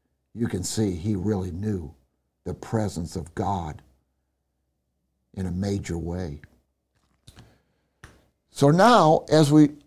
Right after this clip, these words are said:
go through here, it says that God, as a result of our asking him, our prayers, can give us a spirit of wisdom and revelation in the knowledge of him.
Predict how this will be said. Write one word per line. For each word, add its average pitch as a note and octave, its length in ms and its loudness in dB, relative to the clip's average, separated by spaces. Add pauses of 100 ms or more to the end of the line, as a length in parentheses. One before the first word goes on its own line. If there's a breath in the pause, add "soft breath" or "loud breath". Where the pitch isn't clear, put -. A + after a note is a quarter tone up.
(120)
go G#3+ 260 8
through G#3 300 6
here, C#3+ 400 6 (340)
it D#3 120 6
says D#3 420 4 (2250)
that C#3+ 240 4
God, F#3 460 8 (560)
as D3 180 4
a D#3 40 6
result F3 380 8
of D3+ 100 6
our F3 240 6
asking D#3+ 480 4
him, C3 300 4
our C#3 160 4
prayers, D#3 600 4 (760)
can E3+ 180 6
give G#3 200 6
us G3+ 180 6
a E3+ 80 6
spirit G#3 400 6
of D3+ 100 6
wisdom G3+ 680 6
and D#3+ 200 2
revelation F#3 880 6 (3500)
in E3+ 120 2
the E3 100 2
knowledge G3+ 460 6
of G3+ 120 2
him. G3+ 400 -4